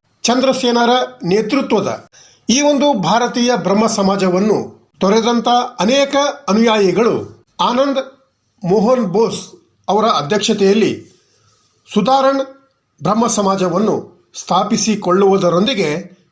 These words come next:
ಈ ಒಂದು ಬ್ರಹ್ಮ ಸಮಾಜವು ಎರಡನೇ ಬಾರಿಗೆ ವಿಭಜನೆಗೊಂಡಿತು. ಬ್ರಹ್ಮ ಸಮಾಜವು ಭಾರತೀಯರ, ಅದರಲ್ಲೂ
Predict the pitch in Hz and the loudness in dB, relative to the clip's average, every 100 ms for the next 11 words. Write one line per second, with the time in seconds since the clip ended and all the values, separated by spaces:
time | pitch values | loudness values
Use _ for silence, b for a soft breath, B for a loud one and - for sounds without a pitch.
0 | _ 175 240 240 233 220 156 175 190 185 | _ 0 4 4 2 0 0 0 0 0
1 | 180 165 156 202 185 113 - - 131 196 | -2 0 0 2 0 -2 -10 -6 0 0
2 | 214 220 190 165 156 147 202 135 - - | 2 2 0 0 -2 0 0 -2 -6 -16
3 | - 135 170 175 226 226 220 170 160 123 | -8 -2 0 2 2 2 0 0 -4 -12
4 | - _ _ _ _ - 135 247 302 - | -18 _ _ _ _ -6 -2 0 0 0
5 | 233 226 190 226 214 113 - _ _ 117 | 0 0 0 0 0 -2 -12 _ _ -8
6 | 151 247 247 247 214 208 233 127 - - | -2 0 0 -2 -2 0 0 -2 -8 -20
7 | _ _ 147 175 262 269 | _ _ -4 0 2 0